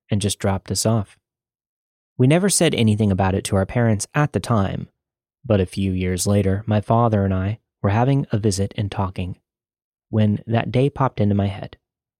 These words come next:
I told him about the strange interaction, and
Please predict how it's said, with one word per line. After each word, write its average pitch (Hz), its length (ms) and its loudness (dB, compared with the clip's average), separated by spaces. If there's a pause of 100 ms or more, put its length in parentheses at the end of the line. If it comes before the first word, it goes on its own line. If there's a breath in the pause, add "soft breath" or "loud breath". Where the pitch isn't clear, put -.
(500)
I 98 60 0
told 101 300 -2
him 120 100 2
about 117 240 2
the 123 80 -2
strange 101 480 0
interaction, 113 920 -2
and 95 260 -10